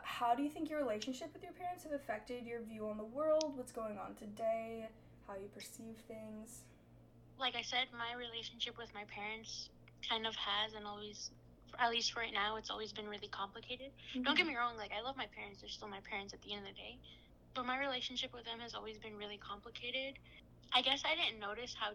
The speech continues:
Speaker 2: different my life was until I started going to school and, like, when I was getting the whole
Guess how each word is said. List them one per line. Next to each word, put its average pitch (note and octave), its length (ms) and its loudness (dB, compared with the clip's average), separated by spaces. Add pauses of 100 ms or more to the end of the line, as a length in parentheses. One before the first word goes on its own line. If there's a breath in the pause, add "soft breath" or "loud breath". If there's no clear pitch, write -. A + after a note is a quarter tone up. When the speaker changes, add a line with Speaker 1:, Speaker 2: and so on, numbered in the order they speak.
Speaker 2:
different G3 380 -8
my F#3+ 160 -2
life G3+ 280 -4
was C4+ 380 -6 (760 loud breath)
until B3+ 200 2
I C4+ 80 6
started C4+ 260 0
going B3+ 160 -4
to A3 60 -4
school G#3 400 -4
and, G3+ 200 -8
like, G3 220 -4
when G#3 160 -2
I G3 80 0
was G#3 160 -4
getting G#3 260 -4
the G#3 80 0
whole G#3 360 -2